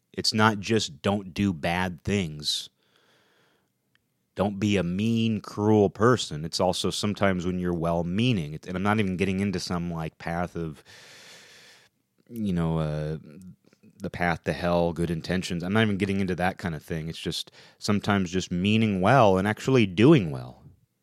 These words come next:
Actually doing something meaningful and nice. Sometimes that, even that disrupts the natural balance. You can see where if someone's ever given you a gift that you truly don't want and you feel pressured to keep it,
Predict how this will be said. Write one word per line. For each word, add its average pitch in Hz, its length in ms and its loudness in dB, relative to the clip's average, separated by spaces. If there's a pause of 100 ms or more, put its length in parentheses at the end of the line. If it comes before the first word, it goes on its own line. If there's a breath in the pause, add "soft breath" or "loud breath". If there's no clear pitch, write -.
(640)
Actually 117 380 2
doing 120 340 6
something 117 440 2
meaningful 120 600 2
and 107 160 0
nice. 107 440 -2 (240 loud breath)
Sometimes 117 460 0
that, 107 160 2
even 127 280 2
that 113 260 2
disrupts 85 480 -6
the 85 80 -6
natural 78 420 -6
balance. 73 480 -8
You - 60 -10
can 98 100 -6
see 117 240 4
where 98 300 6 (400 loud breath)
if 98 100 0
someone's 131 380 8
ever 107 160 6
given 92 260 2
you 98 140 4
a 95 40 4
gift 135 400 4
that 92 120 -2
you 98 100 0
truly 110 460 4
don't 87 400 0
want 101 320 2
and 90 120 -6
you 87 60 -4
feel 95 220 -2
pressured 92 500 -4
to 87 80 -8
keep - 380 -2
it, 78 140 -4